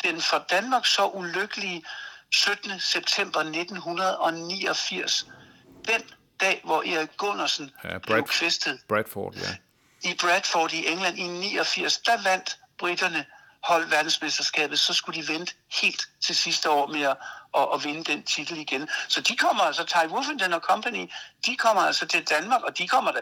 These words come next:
Speaker 1: bestemt også med ambitioner om, at vi skal forsvare den her titel. Så, så, så der er ikke noget, der er givet på forhånd. Jeg, jeg tror, at Danmark vil være i den her afgørende Grand Final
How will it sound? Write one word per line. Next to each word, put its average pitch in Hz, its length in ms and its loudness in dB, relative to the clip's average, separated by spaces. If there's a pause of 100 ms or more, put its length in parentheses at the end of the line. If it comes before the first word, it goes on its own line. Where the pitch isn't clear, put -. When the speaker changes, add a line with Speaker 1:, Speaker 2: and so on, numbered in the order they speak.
Speaker 1:
bestemt - 480 -2
også 175 240 4
med 170 120 2
ambitioner 156 580 0
om, 156 200 2
at 139 100 -6
vi 160 100 -6
skal - 180 -4
forsvare 156 420 2
den 156 100 -4
her 143 160 -6
titel. - 340 -10 (520)
Så, - 180 2
så, 151 180 0 (260)
så - 220 2 (260)
der 165 60 6
er 156 260 6
ikke 240 340 2
noget, 175 340 -2
der 180 60 4
er 151 100 4
givet 170 340 -4
på 175 60 -8
forhånd. 160 340 2
Jeg, 156 180 4 (1600)
jeg - 180 2
tror, - 520 0
at - 120 -2
Danmark 185 300 0
vil 185 160 -2
være 160 180 2
i 180 80 -2
den 180 180 -2
her 165 200 0
afgørende 156 440 2
Grand 156 260 0
Final 151 420 2